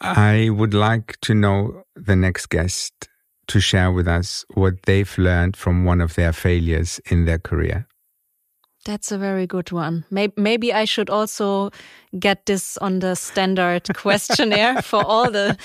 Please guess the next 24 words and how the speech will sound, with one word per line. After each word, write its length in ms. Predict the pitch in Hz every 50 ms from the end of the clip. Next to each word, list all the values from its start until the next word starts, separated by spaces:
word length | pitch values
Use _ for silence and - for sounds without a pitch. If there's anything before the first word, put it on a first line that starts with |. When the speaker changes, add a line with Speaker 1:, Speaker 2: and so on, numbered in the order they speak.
| - - 143 - - - - -
Speaker 2:
all 160 | - 202 214 208
the 160 | 214 - -
upcoming 480 | 196 - - - - 190 185 190 190 190
guests. 640 | 180 180 190 240 - - - - - - - - - - -
Um, 600 | 185 190 190 185 185 180 180 180 180 180 180 180 - _ _ _ _ _ _ _ _ _ _ - - - -
yeah, 240 | 202 202 233 254 226
but 220 | 170 175 180 -
this 220 | - 208 - -
is 340 | 214 202 196 - - - -
a 80 | 208 190
very 300 | 190 190 196 202 202 196
nice 320 | 202 202 214 233 - -
one. 220 | 190 170 160 170 180
So 460 | - - - 190 185 180 180 180 185 _ - - - - - - - - - - - _ -
unfortunately, 960 | 202 208 - - 254 269 - - 240 214 196 190 - 220 214 233 247 262 247
we 200 | 202 214 214 202
are 320 | 196 190 190 196 196 208 - -
at 140 | 208 196
the 160 | - 196 190 190
end 160 | 208 226 214
today 480 | - - 196 190 190 185 196 220 269 302 _ _ _ _ _ - -
of 180 | 214 196 - -
our 160 | 208 202 202
episode. 640 | - 196 - 214 202 - 226 226 262 311 - -